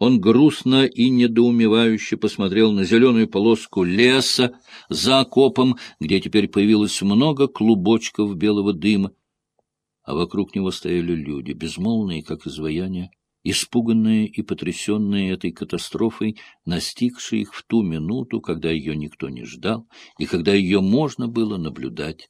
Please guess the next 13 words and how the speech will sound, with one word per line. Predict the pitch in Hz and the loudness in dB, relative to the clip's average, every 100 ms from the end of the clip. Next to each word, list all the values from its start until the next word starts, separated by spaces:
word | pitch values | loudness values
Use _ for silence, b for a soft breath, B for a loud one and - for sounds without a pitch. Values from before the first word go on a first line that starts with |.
| - | -8
на | 85 | -8
досуге. | 73 - - 80 65 - - B B B B B B | -6 -8 -8 -10 -10 -16 -20 B B B B B B
Лейтенант | - 90 110 110 107 | -4 0 2 2 0
всё | - 113 | 0 0
смотрел | - 107 92 107 107 | 0 -2 0 0 0
на | 104 101 | 2 0
лес, | 101 110 110 - | 2 2 0 -8
и | - 104 | -8 -8
вслед | - 101 113 92 | -4 2 2 2
за | 85 107 | 0 2
ним | 107 113 110 | 4 4 4
они | 110 107 | 4 2
тоже | - 117 113 104 104 | 2 4 4 2 -4